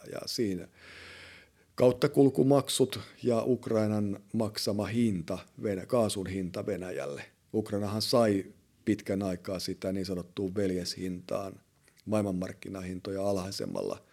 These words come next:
hinna-, hinnalla pitkän aikaa. Ja, ja tota, Venäjä, ö, kaasua siitä, ö, Venäjältä ja siitä putkesta. Ja, ja tätä Venäjä käytti tietysti sitten myönnytysten,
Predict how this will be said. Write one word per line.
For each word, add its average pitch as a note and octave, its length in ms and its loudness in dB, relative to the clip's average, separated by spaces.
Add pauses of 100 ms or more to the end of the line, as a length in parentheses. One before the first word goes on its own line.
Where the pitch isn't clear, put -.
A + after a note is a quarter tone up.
(540)
hinna-, F#2 480 -2
hinnalla F#2+ 360 0
pitkän F#2+ 460 -6
aikaa. F#2+ 540 -4 (320)
Ja, F#2 100 -6
ja F#2+ 120 -8
tota, - 320 -6
Venäjä, G#2+ 400 2
ö, - 480 -8
kaasua G2+ 560 -2 (400)
siitä, G2+ 340 -6 (440)
ö, D#3 100 -8 (200)
Venäjältä G2+ 520 -2
ja G2 100 -2
siitä G#2 260 -4
putkesta. G#2+ 720 -2
Ja, G2+ 240 0 (140)
ja G#2+ 120 -2 (200)
tätä A#2+ 320 -2
Venäjä C2 300 -2
käytti C3 380 -2
tietysti A2+ 460 -6
sitten A2 560 -2 (1200)
myönnytysten, A2+ 800 4